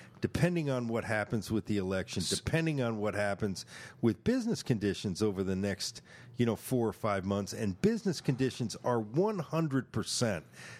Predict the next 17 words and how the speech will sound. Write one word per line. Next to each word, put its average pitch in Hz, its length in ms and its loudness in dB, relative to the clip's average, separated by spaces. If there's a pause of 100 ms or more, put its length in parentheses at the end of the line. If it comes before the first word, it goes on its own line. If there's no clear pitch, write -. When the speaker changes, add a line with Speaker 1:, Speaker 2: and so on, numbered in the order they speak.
(120)
Speaker 1:
dependent 156 580 0
on 113 380 0 (400)
consumer 185 580 2
spending 117 680 0 (100)
and 104 320 2
what 170 160 2
happens 123 500 0
with 107 220 2
the 110 100 2
coronavirus 95 1040 0 (400)
and 104 200 0
how 175 340 0
much 127 480 -2 (480)
either, 123 640 2
uh, 104 260 2
we 110 380 2 (120)
recover 170 680 2